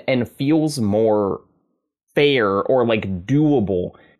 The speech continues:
to play with three teams than two teams. Because, uh, like, in, you know, in the equivalent, which is, like, I was thinking about, like, playing Rush in Battlefield Bad Company two or something, where it's like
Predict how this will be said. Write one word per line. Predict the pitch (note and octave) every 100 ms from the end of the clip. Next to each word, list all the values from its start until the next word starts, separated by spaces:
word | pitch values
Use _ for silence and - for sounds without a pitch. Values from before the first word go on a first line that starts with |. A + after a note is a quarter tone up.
| _
to | - E3
play | - C#3+ D#3+ F3+
with | D#3+ D#3 -
three | C3 A2 B2+ B2
teams | - A#2 G#2+ G2+ F#2+ -
than | G#2+ F#2+ E2+
two | - A2+ F#2+
teams. | - - - - - - - D3+
Because, | D#3 F3 E3 D3+ - _ _ -
uh, | B2+ A#2+
like, | C3 C#3 - - - _ _
in, | D#3+ E3 D#3+ D#3 - _ _ _ _ _ _ _ _ -
you | D#3
know, | F#3
in | - F#3
the | F#3
equivalent, | - G#3+ A3+ A3+ G#3+
which | D3+ -
is, | C#3 A#2
like, | A2+ G#2 C3
I | C#3+
was | C#3+
thinking | D3+ D3
about, | B2+ G2
like, | A2+ -
playing | B2+ G2 E2+
Rush | F#2+ F#2+ - -
in | A#2+ G2+ F#2
Battlefield | F#2 G#2 G#2 G2
Bad | F#2+ F#2
Company | - F#2+ G2+ F#2+
two | - G#2+ - -
or | A#2 A2
something, | - G2+ A2 F2+ G#2
where | B2+ A#2
it's | A2+ -
like | G#2+ F#2